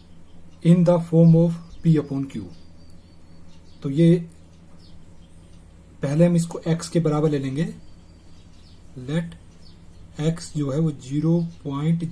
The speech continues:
ज़ीरो ज़ीरो थ्री फ़ाइव टू bar ये है। अब देखिए, यहाँ पे इसके ऊपर bar है, तो इसका मतलब ये repeat होता रहेगा। तो इसका मतलब ये हो गया ज़ीरो पॉइंट ज़ीरो ज़ीरो थ्री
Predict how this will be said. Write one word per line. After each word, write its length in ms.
ज़ीरो 400
ज़ीरो 420
थ्री 160
फ़ाइव 640
टू 80
bar 260
ये 220
है। 160
अब 60
देखिए, 220
यहाँ 320
पे 80
इसके 260
ऊपर 220
bar 280
है, 80
तो 60
इसका 160
मतलब 260
ये 140
repeat 540
होता 320
रहेगा। 360
तो 60
इसका 220
मतलब 340
ये 100
हो 80
गया 200
ज़ीरो 320
पॉइंट 300
ज़ीरो 380
ज़ीरो 480
थ्री 200